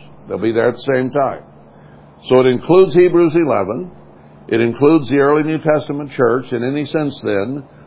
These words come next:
who were sealed earlier. And then the final sealing comes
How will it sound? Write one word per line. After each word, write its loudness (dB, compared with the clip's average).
who 4
were 2
sealed 0
earlier. -2
And -2
then -4
the -4
final 0
sealing 0
comes -6